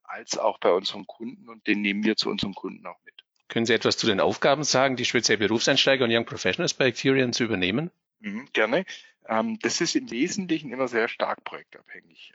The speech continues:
Speaker 1: ähm, weil, äh, kein Projekt gleich dem anderen und, ähm,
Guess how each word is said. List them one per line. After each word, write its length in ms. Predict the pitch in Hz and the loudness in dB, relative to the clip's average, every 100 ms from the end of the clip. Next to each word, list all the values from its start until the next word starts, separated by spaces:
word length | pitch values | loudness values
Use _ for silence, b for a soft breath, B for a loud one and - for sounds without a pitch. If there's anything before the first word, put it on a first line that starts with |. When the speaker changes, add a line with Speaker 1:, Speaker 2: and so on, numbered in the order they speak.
| - | -20
Speaker 1:
ähm, 500 | 92 92 92 - - | -20 _ _ -20 -12
weil, 400 | 101 95 101 101 | -2 0 0 -2
äh, 180 | 98 104 | -2 -4
kein 280 | - 117 131 | -2 -2 0
Projekt 320 | 123 117 - | 0 -2 0
gleich 260 | 107 104 - | 0 0 -2
dem 160 | 107 | -4
anderen 480 | 92 107 135 135 123 | -4 -4 -2 -2 -4
und, 440 | - 107 107 - - | -10 -14 -10 -8 -2
ähm, 300 | 104 104 | -2 -2